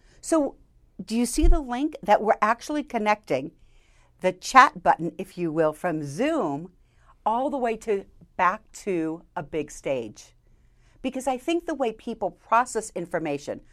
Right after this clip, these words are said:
so, right, auditorily, verbally, kinesthetically, by talking, moving, and really processing, they get to understand the concepts better.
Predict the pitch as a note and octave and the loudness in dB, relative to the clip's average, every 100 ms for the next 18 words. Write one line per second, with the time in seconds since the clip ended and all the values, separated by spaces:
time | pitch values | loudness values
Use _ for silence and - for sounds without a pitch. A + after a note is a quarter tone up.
0 | _ - G#3 D#3+ D3+ F#3 - D#3+ E3 G3+ | _ -4 0 0 0 -2 -2 -4 -4 0
1 | G3 F3+ E3+ D#3+ E3+ E3+ E3 D3+ - D#3 | 2 2 0 0 0 0 -4 -6 -8 -8
2 | - B3+ D#4+ E4+ F3 B2+ - - _ - | -2 2 2 0 -2 -4 -6 -20 _ -12
3 | - F3+ F3 - - D4+ D4 F3+ - F3+ | 4 4 4 -8 2 2 4 -4 -4 -4
4 | G#3+ D#4+ F4+ G3+ A#2+ C#3 - _ _ _ | -2 0 0 0 -2 -4 -12 _ _ _
5 | _ _ _ A3+ A3 G3+ C#4 D4 D4 - | _ _ _ -6 -4 -4 -2 -4 -6 -12
6 | G3+ A#3 - C#4+ D4+ D4 - D#3+ G3 E3 | -8 -8 -8 -8 -6 -8 -10 -6 -6 -6
7 | F#3+ A3 - - - - - G3+ A3 G#3+ | -4 -2 -2 -8 -8 -6 -4 -6 -6 -8
8 | - F#3 F3+ D3+ - E3+ F3 - F3 - | -2 -2 -2 -8 -6 -4 -4 0 0 0
9 | - - _ _ _ _ D3 A2+ D#2 | -12 -20 _ _ _ _ 0 0 -4